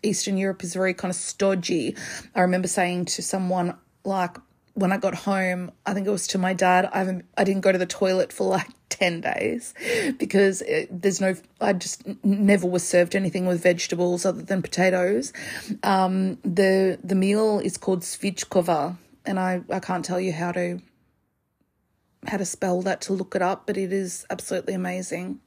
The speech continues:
Um, and unfortunately, I'll just never have it again until I, um,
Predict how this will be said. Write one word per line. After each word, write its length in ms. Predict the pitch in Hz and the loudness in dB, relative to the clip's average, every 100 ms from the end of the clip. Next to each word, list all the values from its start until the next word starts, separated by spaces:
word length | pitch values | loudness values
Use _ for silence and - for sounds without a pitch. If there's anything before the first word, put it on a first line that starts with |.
| - | -10
Um, 260 | 196 185 - | -6 -4 -4
and 320 | 196 185 190 - - - - | -4 -4 -8 -12 -20 -20 -6
unfortunately, 760 | 202 - 208 202 - 185 196 196 | -6 2 4 4 0 -4 -4 -2
I'll 140 | 208 | -4
just 200 | 196 - | -4 -2
never 340 | 202 196 196 190 | 2 4 4 4
have 240 | 180 190 | 0 0
it 60 | 196 | 0
again 500 | 190 196 196 240 - _ _ _ _ _ _ _ _ - - - - - | 2 0 0 -2 -6 _ _ _ _ _ _ _ _ -18 -16 -14 -14 -2
until 360 | 196 180 202 196 | 2 4 4 4
I, 260 | 185 185 | 4 4
um, 460 | 185 185 180 185 | 2 2 2 0